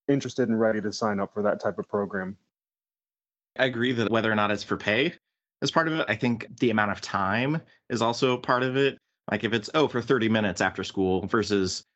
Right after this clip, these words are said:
Speaker 2: oh, for an hour and a half session for free after school. I feel like those would be different results as well.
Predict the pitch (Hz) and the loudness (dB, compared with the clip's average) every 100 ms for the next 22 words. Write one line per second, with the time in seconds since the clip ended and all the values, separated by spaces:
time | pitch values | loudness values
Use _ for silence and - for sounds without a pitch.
0 | _ - 127 98 90 110 104 101 113 110 | _ 0 2 2 0 2 2 2 0 2
1 | 101 104 98 - 107 - 98 92 90 - | 2 0 -2 -2 -2 0 -4 -4 -6 -2
2 | 107 82 - 71 - 87 65 - _ _ | -2 -2 -6 -10 -4 -4 -4 -8 _ _
3 | _ 92 90 90 101 90 101 92 87 90 | _ -4 -2 0 0 2 0 0 -2 -4
4 | 85 87 76 92 90 - 82 85 80 78 | -2 -4 -2 -2 -2 -4 -4 -2 -4 -6